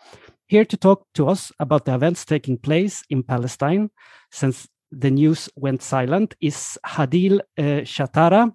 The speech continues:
Sorry for s-, <laughs> slaughtering your name. You're a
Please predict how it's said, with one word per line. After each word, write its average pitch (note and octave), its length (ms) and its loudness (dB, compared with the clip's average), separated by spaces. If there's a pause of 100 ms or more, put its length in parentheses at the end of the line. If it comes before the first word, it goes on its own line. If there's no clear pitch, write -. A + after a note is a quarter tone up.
Sorry D#3 320 2
for D3 380 -2
s-, - 180 -20 (280)
<laughs> - 60 -
slaughtering D#3+ 420 2
your C#3 100 4
name. G3 340 2 (440)
You're F3 320 4
a D#3+ 360 2